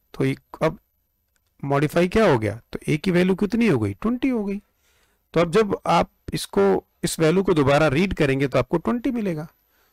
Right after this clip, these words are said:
तो आपने स-, एक वैल्यू रीड कराई, रीड कराने के बाद उसमें कुछ प्लस माइनस किया, प्लस माइनस करने के बाद रिज-, आपने रिटर्न करा दिया। It is like that। इसके बाद बात करते हैं the, uh, they are declared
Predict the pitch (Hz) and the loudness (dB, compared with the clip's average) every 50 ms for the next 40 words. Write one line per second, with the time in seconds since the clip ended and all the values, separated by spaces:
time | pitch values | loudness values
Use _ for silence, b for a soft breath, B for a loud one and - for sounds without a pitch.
0 | _ _ - 160 156 - 180 202 226 - - - - - _ _ - 185 190 180 | _ _ -2 -2 -2 -2 0 -2 -2 -2 -4 -8 -10 -12 _ _ 0 0 0 2
1 | 170 151 202 208 180 175 147 139 151 156 - - - 185 208 233 294 302 - _ | 2 2 2 4 4 4 2 2 0 0 0 0 0 2 2 2 2 0 -4 _
2 | _ b b b b b b b - 170 185 170 - 185 165 165 160 156 160 151 | _ b b b b b b b 0 0 0 2 2 2 2 4 2 2 0 0
3 | 143 143 139 135 131 - 151 139 127 - 131 - - - - - 131 127 - - | 2 0 0 0 -2 -2 -4 -4 -2 -2 -2 -2 -4 -10 -4 -2 -2 -2 -2 -2
4 | 135 135 143 151 160 - - - 233 247 254 226 180 - - 135 - - 131 113 | -2 0 0 0 -2 -2 -2 -2 0 0 0 0 -2 0 -2 -2 -2 -2 -6 -6
5 | 107 107 - - - - - - - - - 104 104 104 107 - - 123 113 - | -6 -6 -8 -10 -14 -14 -12 -14 -16 -14 -12 -10 -8 -8 -8 -6 -4 -6 -6 -6
6 | - 131 143 143 - 156 - - 165 175 247 269 285 285 - 240 196 180 160 151 | -6 -6 -6 -6 -6 -8 -8 -10 -6 -4 -2 -2 -2 -2 -4 -4 -2 -2 -4 -4
7 | 143 143 170 _ _ _ _ _ _ _ _ - - 165 151 135 131 123 - - | -6 -8 -10 _ _ _ _ _ _ _ _ -6 -4 -4 -4 -4 -6 -8 -8 -8
8 | - - - - - - _ - _ _ _ _ _ _ _ _ _ _ _ _ | -10 -14 -16 -18 -18 -20 _ -20 _ _ _ _ _ _ _ _ _ _ _ _
9 | _ _ _ _ _ _ _ _ _ _ _ _ _ _ _ b b b b b | _ _ _ _ _ _ _ _ _ _ _ _ _ _ _ b b b b b
10 | b b b b b - 170 - - 254 240 240 214 208 214 208 - - 208 190 | b b b b b -2 -2 0 2 2 2 4 4 4 2 2 2 0 -2 0
11 | 185 - 208 202 190 208 214 220 214 185 147 135 147 147 _ _ _ _ _ - | 0 0 2 2 2 2 0 0 -2 -4 -2 -2 -4 -4 _ _ _ _ _ -4
12 | 147 135 131 135 131 127 123 123 175 208 220 208 175 147 160 - _ - 156 139 | 0 2 2 2 2 0 0 2 2 2 2 2 0 0 -4 -6 _ -4 -2 2
13 | 139 151 165 185 196 208 208 202 | 4 4 4 4 4 2 0 -2